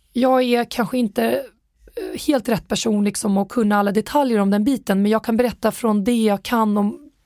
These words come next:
om vi bara nämner sjukvårdsbiten. Eh, för att sjukvård kommer bli en väldigt viktig del, eh, när, eh, en kris eller krig kommer. Eh, och där ser jag ju liksom att ett, ett, ett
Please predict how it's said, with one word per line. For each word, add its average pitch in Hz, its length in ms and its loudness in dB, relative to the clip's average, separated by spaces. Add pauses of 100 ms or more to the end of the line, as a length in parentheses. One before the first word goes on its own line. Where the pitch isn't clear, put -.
(120)
om 233 140 0
vi 226 80 0
bara 220 200 4
nämner 208 240 2
sjukvårdsbiten. - 840 -2 (760)
Eh, 214 220 0
för - 140 -2
att - 240 -6
sjukvård 294 460 -2
kommer 233 180 0
bli 208 160 2
en 202 80 0
väldigt 196 240 0
viktig 208 320 -2
del, 233 380 0 (260)
eh, 208 380 2 (120)
när, 208 580 0
eh, 196 280 0 (120)
en 208 120 -2
kris - 400 -4
eller 196 180 -2 (340)
krig 196 460 -4
kommer. 262 460 -2 (720)
Eh, 208 140 0
och 220 160 -2
där 262 120 2
ser 285 280 0
jag 220 120 2
ju 196 100 2
liksom 190 300 -2
att - 260 -6 (1080)
ett, 226 180 -2 (120)
ett, 233 120 -2 (160)
ett - 320 -8